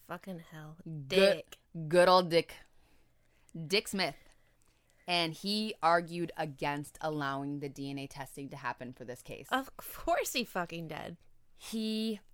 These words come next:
Speaker 2: fought it. And Doug's first initial reaction was just like, "If you know they were there, what do you have to hide? Like,
Speaker 1: Exactly.
Speaker 2: why are you trying to prevent this D N A thing from happening?" And Dick just said, "Nope,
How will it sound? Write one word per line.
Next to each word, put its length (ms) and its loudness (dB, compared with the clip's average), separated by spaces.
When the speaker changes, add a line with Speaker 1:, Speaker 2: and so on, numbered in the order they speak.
Speaker 2:
fought 340 8
it. 180 -12
And 460 0
Doug's 300 4
first 260 -2
initial 600 0
reaction 420 0
was 220 -2
just 160 -10
like, 340 -2
"If 180 2
you 140 2
know 240 4
they 120 4
were 120 2
there, 260 0
what 220 -4
do 60 -8
you 80 -4
have 120 -2
to 80 -10
hide? 340 -4
Like, 100 -6
Speaker 1:
Exactly. 380 -6
Speaker 2:
why 260 6
are 40 0
you 200 -4
trying 220 -4
to 60 -6
prevent 320 -4
this 200 -6
D 220 -4
N 80 -2
A 160 -6
thing 200 -6
from 160 -8
happening?" 600 -8
And 220 -6
Dick 220 -4
just 180 -8
said, 220 -4
"Nope, 260 0